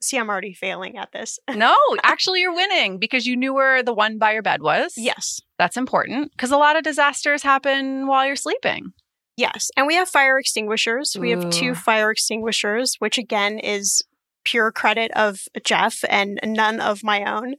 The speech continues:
Speaker 2: Yeah.
Speaker 1: And, uh, we
Speaker 2: Spouses
Speaker 1: actually
Speaker 2: are awesome.
Speaker 1: They are, they are awesome. They help you be, you know, touchy, deal with touchy subjects
Speaker 2: Sure.
Speaker 1: that maybe you
Speaker 2: They
Speaker 1: don't
Speaker 2: can.
Speaker 1: necessarily wanna deal with yourself. I think
Speaker 2: Sure.
Speaker 1: living in a place where there's earthquakes,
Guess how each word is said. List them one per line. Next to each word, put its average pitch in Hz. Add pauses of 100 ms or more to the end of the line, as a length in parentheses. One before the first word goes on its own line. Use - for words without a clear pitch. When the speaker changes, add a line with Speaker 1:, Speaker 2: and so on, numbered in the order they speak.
(160)
Speaker 2:
Yeah. 185 (180)
Speaker 1:
And, 226
uh, 208
we 240
Speaker 2:
Spouses 302
Speaker 1:
actually 311
Speaker 2:
are -
awesome. 202 (140)
Speaker 1:
They 262
are, 311
they 311
are 359
awesome. 269
They 208
help 233
you 240 (180)
be, 220 (760)
you 508
know, 349
touchy, 381
deal 392
with 403
touchy 294
subjects -
Speaker 2:
Sure. 262
Speaker 1:
that 220
maybe 247
you 240
Speaker 2:
They 220
Speaker 1:
don't 262
Speaker 2:
can. 240
Speaker 1:
necessarily 220
wanna 208
deal 202
with 196 (140)
yourself. 214
I -
think 311
Speaker 2:
Sure. 302 (220)
Speaker 1:
living 262
in 240
a 233
place 220
where 202
there's 196
earthquakes, 214